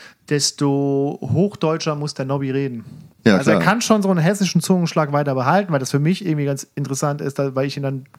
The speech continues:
Speaker 1: konsequenter mache. Aber je weiter man im Norden ist, desto weniger kommen die Leute mit dem Dialekt klar. Deswegen muss ich ihn dann ein bisschen klarer sprechen lassen,
Speaker 2: Ja.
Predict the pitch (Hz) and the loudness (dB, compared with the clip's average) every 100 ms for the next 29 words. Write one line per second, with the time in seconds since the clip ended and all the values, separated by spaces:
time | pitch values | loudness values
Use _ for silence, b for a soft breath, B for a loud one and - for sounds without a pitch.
0 | - 143 135 135 127 131 175 120 117 131 | -4 -4 -2 -4 -4 -4 -4 -4 -6 -4
1 | 131 131 175 180 165 156 147 139 151 151 | -4 -2 -2 -2 -4 -4 -4 -4 -4 -4
2 | 151 - B B B B - 131 131 165 | -8 -10 B B B B -12 -8 -2 -2
3 | 165 160 156 151 139 143 147 135 131 127 | 0 -2 -4 -4 -2 -2 -4 -4 -4 -4
4 | 151 - 147 151 139 139 139 131 127 135 | -6 -6 -4 -4 -4 -6 -6 -8 -10 -6
5 | 139 135 131 135 - 139 127 110 - 110 | -6 -6 -8 -8 -6 -4 -4 -8 -10 -12
6 | 104 107 107 101 80 | -10 -8 4 4 4